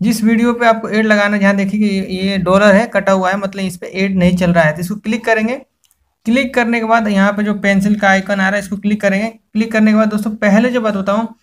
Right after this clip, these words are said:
पहले कहाँ, जैसे monetization में कौन सा, अ, ऑप्शन आता है, तो पहले basic information जो लिख रहा है, फिर advance, एडवांस का साइड में आता था मोनेटाइजेशन, मतलब एड लगाने के लिए, पर अब आप देखेंगे वो नीचे आ चुका है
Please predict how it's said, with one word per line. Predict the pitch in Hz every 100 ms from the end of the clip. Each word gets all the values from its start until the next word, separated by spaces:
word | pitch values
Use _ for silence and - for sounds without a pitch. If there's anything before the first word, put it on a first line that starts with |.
| _ _ -
पहले | 202 220
कहाँ, | 220 208 214 220
जैसे | 214 202 196 202
monetization | 202 202 196 196 208 202
में | 214 202 202 226 -
कौन | 196 202
सा, | 196 190
अ, | 180 175 175 175 175
ऑप्शन | 180 180 196
आता | 190 196
है, | 196
तो |
पहले | - 202 202
basic | 175 196 190 220
information | 208 208 196 196
जो | 214
लिख | 196 196
रहा | 214
है, | 226 _ _ _ -
फिर | 196
advance, | 190 196 202 220
एडवांस | 190 185 214 226
का | 226
साइड | - 214 226
में | 214
आता | 180 185
था | 214
मोनेटाइजेशन, | 202 196 185 180 175 180
मतलब | 185 214
एड | 202 196
लगाने | 185 175 175
के | 170
लिए, | 160 160 - _ _
पर | -
अब | - 214 240
आप | 240
देखेंगे | 214 202 196 233
वो | 226
नीचे | 214 208 202
आ | 214
चुका | 196 196 196
है | 190 220 208